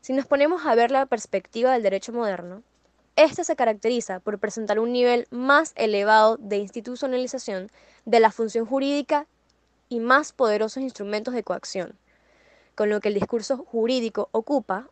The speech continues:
un espacio retórico más reducido. Por lo que podemos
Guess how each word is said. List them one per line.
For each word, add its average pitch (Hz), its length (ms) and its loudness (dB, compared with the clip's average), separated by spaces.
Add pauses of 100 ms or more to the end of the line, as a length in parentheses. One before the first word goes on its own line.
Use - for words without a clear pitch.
un 202 160 -8
espacio 220 380 -4
retórico 214 560 -6 (100)
más 208 280 -2
reducido. - 500 -8 (1300)
Por 247 140 4
lo 240 80 4
que 247 100 4
podemos 254 320 0